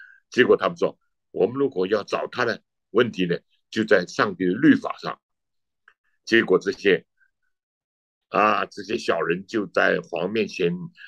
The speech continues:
啊，胡弄一番，诱骗这个皇上，啊，说，“哎，这个几十，三十天里面，除了向你，啊，这个来请示，向你报告，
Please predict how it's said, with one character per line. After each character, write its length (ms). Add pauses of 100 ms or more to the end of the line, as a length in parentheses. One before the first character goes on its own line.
啊， 140
胡 280
弄 160
一 80
番， 360 (1000)
诱 260
骗 320 (960)
这 120
个 60
皇 260
上， 260 (220)
啊， 260
说 300 (260)
，“哎， 320
这 140
个 200 (200)
几 180
十， 300
三 260
十 100
天 240
里 100
面， 280 (220)
除 200
了 120
向 260
你， 260 (600)
啊， 300 (640)
这 120
个 80
来 140
请 280
示， 320 (520)
向 220
你 80
报 240
告， 280